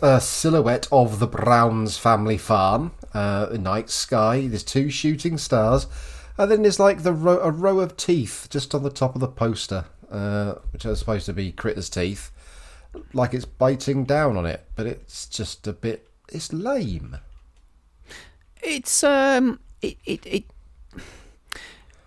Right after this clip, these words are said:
Speaker 1: I
Speaker 2: From my
Speaker 1: take
Speaker 2: po-
Speaker 1: it, I take it the two shooting stars, one's supposed to be the critter ship and one's the bounty hunter ship,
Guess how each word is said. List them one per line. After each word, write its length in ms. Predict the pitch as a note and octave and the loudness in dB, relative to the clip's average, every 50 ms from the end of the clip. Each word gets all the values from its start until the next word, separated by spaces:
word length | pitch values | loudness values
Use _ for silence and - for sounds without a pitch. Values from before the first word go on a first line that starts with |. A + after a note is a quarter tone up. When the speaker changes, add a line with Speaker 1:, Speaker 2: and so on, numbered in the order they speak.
| - - - - | -20 -10 4 6
Speaker 1:
I 0 | |
Speaker 2:
From 160 | A#3+ A#3 A3+ | 6 8 8
my 200 | A#3+ E4 - - | 8 8 8 6
Speaker 1:
take 20 | |
Speaker 2:
po- 80 | - B3 | 4 2
Speaker 1:
it, 80 | - - - | 2 4 4
I 60 | G#3+ | 4
take 240 | - - C#4+ B3 - | 6 6 4 4 4
it 60 | A#3 - | -2 -4
the 80 | G#3 | -4
two 260 | - - - G#3 G3 | -4 0 0 0 0
shooting 340 | F3 - - E3+ D#3+ D3 C#3+ B2 | 0 2 2 2 2 2 -2 0
stars, 340 | - C#3 C3 C3+ B2+ G#2+ | 2 4 4 6 4 4
one's 240 | A2+ C#3 C#3 C3+ B2+ | 6 6 6 6 2
supposed 240 | - - A#2+ A#2 - | 0 0 -2 4 8
to 40 | - | 8
be 40 | - | 8
the 80 | A2+ - | 8 6
critter 300 | - - A#2 - - G2+ | 2 0 0 -2 -2 -6
ship 260 | - - G#2 F#2 - | -4 -4 -4 -4 -4
and 80 | G2 | -4
one's 160 | G2+ G2+ F#2+ - | -4 -4 -4 -4
the 80 | G#2+ | -2
bounty 320 | F2 A2 A2 G#2 - - - | 2 2 4 4 2 0 -2
hunter 220 | - F#2+ - F2+ | -4 -6 -6 -8
ship, 260 | - - F#2+ - - | -8 -8 -10 -10 -6